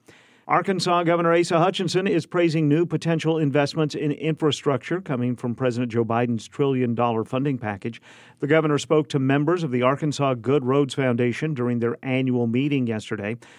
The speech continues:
The governor says the amendment to the state's constitution known as Issue One, which was passed by voters last year, also gives the state a leg up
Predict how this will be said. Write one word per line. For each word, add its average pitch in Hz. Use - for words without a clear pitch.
The 127
governor 147
says 143
the 143
amendment 170
to 156
the 123
state's 151
constitution 143
known 139
as 120
Issue 156
One, 151
which 113
was 110
passed 123
by 127
voters 117
last 110
year, 160
also 233
gives 202
the 202
state 165
a 147
leg 123
up 185